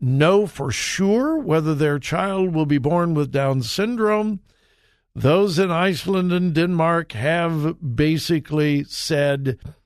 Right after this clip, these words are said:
"Nah, we don't, we don't want them." Quote,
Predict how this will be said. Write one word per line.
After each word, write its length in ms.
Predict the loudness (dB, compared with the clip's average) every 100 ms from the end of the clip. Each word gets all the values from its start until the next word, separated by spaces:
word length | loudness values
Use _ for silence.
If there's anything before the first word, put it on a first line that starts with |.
| _ _
"Nah, 280 | -2 0 0 -8 _ _ -8
we 200 | 0 2
don't, 280 | 2 0 -2 _ _
we 200 | 0 2
don't 260 | 2 0 0
want 320 | 0 0 0
them." 220 | -6 -14 _ _ _ _ _ _ _ _ _ _ _ _
Quote, 360 | 0 0 0